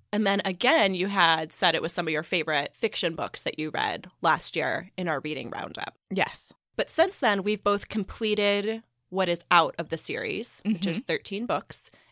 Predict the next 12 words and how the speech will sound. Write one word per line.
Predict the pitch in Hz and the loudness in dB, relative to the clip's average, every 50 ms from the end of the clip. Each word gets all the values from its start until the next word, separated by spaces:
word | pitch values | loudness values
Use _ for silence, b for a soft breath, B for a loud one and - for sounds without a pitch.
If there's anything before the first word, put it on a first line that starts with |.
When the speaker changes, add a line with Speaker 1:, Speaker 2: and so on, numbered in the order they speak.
| b | b
Speaker 1:
And | - 202 | -8 -4
so | - - 202 | -2 0 0
we | 196 208 | 0 0
thought | 202 - 180 180 202 | 2 2 2 0 0
it | 233 | -2
was | 170 160 - | -4 -8 -10
time | - - 185 156 147 151 156 165 190 214 - _ _ _ _ _ _ | -8 -6 -4 -4 -4 -4 -6 -8 -10 -12 -16 _ _ _ _ _ _
for | - - 208 | -6 -2 -2
a | 190 | -2
friendlier | 190 - - 180 165 165 165 170 170 170 175 190 - | 0 0 0 0 0 0 -2 -2 0 0 -2 -4 -6
Gamache | - 208 190 165 143 156 180 - - - - _ _ | -6 -4 -2 -2 -2 -2 -4 -6 -8 -8 -10 _ _
update. | 285 320 - - - - - - - - - - | -6 -6 -6 -8 -12 -12 -12 -14 -16 -18 -18 -18